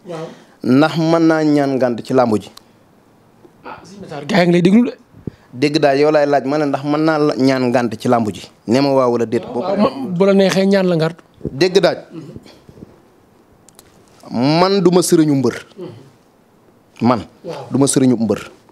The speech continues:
Speaker 1: Ah bon?
Speaker 2: Déedéet. Man du ma ñaanal mbër.
Speaker 1: Mhm.
Speaker 2: Damaa taxawoon fii ne la.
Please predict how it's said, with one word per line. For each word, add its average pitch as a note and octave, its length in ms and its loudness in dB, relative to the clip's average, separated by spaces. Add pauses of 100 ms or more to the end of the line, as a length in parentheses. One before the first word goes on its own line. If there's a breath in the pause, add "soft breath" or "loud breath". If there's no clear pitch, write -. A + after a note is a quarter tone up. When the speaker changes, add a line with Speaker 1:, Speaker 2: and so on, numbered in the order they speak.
(260)
Speaker 1:
Ah - 120 -20
bon? F#3+ 240 -12
Speaker 2:
Déedéet. A2+ 500 -6 (1000)
Man A2+ 120 -2
du C3 60 4
ma C#3+ 80 2
ñaanal D3 260 0
mbër. G#2 180 -6 (120)
Speaker 1:
Mhm. G3+ 180 -14 (1500 soft breath)
Speaker 2:
Damaa F3+ 480 2
taxawoon F#3+ 380 2
fii F#3+ 280 0
ne F#3+ 120 2
la. D3+ 120 0